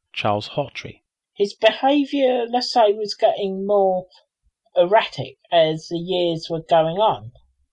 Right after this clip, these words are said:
Speaker 1: As I remember it, the story was that Charles Hawtrey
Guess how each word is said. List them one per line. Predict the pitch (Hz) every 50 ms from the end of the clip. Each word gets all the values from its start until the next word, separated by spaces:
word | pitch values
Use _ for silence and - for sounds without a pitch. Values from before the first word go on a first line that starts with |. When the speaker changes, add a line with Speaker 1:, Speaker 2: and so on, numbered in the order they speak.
| _ _ _ _ _ _
Speaker 1:
As | - 120 117 -
I | 151 143
remember | 135 127 127 131 131 127 117 117 110
it, | - 104 107
the | 101
story | - - - 127 123 123 120
was | 113 113 113 110 110 107 - - - _ _
that | 110 110 - - _ - - - _ _ _ _ _ _ _ _ _ _ _ _
Charles | - - 131 120 117 113 - -
Hawtrey | - 113 113 - - - - 117 113 107 104 104 -